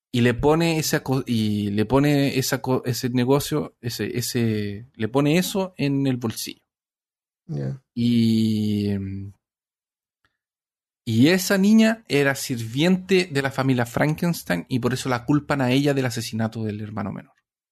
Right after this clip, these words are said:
Speaker 1: Porque le encuentran eso entre las
Speaker 2: Ah,
Speaker 1: posesiones.
Speaker 2: ya, ya, ya.
Speaker 1: Y no la pueden defender porque no hay, todo el mundo le echa la culpa y al final la, la, la
Speaker 2: Claro.
Speaker 1: ejecutan.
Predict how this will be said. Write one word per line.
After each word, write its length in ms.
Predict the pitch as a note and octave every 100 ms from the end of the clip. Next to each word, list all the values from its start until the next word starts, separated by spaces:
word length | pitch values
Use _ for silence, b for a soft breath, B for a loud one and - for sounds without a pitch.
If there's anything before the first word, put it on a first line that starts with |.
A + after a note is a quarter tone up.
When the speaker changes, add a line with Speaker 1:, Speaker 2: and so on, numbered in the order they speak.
| _ _ _ -
Speaker 1:
Porque 200 | A2+ A2+
le 60 |
encuentran 420 | G#2+ B2 A#2 A2+
eso 140 | A2+ A#2+
entre 160 | A2
las 80 | -
Speaker 2:
Ah, 60 | C#3
Speaker 1:
posesiones. 640 | D#3+ E3 E3 D#3 D3 C#3 - _ _ _ _ _ C#3
Speaker 2:
ya, 80 | C3
ya, 80 | C3 B2+
ya. 140 | B2+ _ _
Speaker 1:
Y 160 | A2+ A#2+
no 100 | B2+
la 120 | B2+
pueden 200 | A2+ C3
defender 420 | B2 A2+ A#2 A#2+ A#2
porque 220 | - A#2
no 120 | A2
hay, 440 | G#2+ G2+ G2+ G2 -
todo 160 | B2+
el 60 | B2+
mundo 200 | B2+ B2+
le 80 | A#2+
echa 140 | A#2+
la 80 | A2
culpa 760 | - C3 C3+ C3 B2 A#2+ A#2+ A2
y 260 | A2 A2
al 60 | A2
final 280 | - G#2+ G#2+
la, 200 | A2 -
la, 140 | G2+
la 240 | G2+ G2+ G2
Speaker 2:
Claro. 100 | -
Speaker 1:
ejecutan. 440 | - C#3+ C#3 -